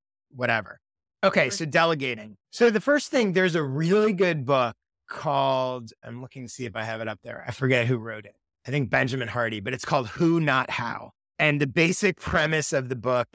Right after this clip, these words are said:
Speaker 1: is what we all tend to do, especially as, like, creators and entrepreneurs and, and that kind of thing. Our instinct is, "I need to do this, and so I need to figure out how to do it."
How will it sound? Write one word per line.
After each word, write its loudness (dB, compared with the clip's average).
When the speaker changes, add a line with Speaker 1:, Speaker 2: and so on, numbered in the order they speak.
Speaker 1:
is -4
what -4
we 0
all 4
tend -4
to -10
do, 0
especially -4
as, -4
like, -4
creators -4
and -8
entrepreneurs -6
and, -8
and -6
that 0
kind 0
of -10
thing. -6
Our 4
instinct 0
is, 2
"I -2
need -4
to -4
do -4
this, -2
and -14
so -2
I -2
need -6
to -8
figure -8
out -2
how -2
to -8
do -14
it." -20